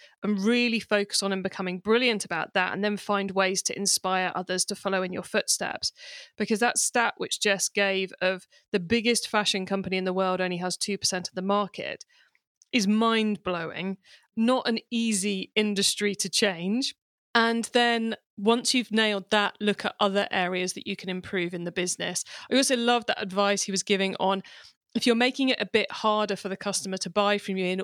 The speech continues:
order for you to enable that piece on the back end, that back end streamlined structure, then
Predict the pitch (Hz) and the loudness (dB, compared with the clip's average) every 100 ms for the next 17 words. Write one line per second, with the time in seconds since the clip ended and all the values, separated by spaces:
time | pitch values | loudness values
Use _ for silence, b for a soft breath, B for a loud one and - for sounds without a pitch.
0 | - 226 220 202 196 196 190 190 - 190 | -2 2 2 2 -2 -4 -2 -2 -2 -4
1 | 185 202 214 196 185 180 - 202 175 180 | -2 0 0 0 -4 -6 -6 -8 -6 -6
2 | 175 233 269 - 196 - 202 208 - B | -4 -2 -4 -4 -10 -10 -10 -14 -14 B
3 | B B 180 - 185 - 170 170 - - | B B -2 2 0 2 0 2 0 0
4 | 208 190 170 165 175 - - - 220 - | 0 0 -2 -4 -8 -12 -6 -2 0 -2
5 | - - - - B B B B B _ | -2 -2 -2 -4 B B B B B _
6 | _ 214 226 214 220 | _ 0 2 2 2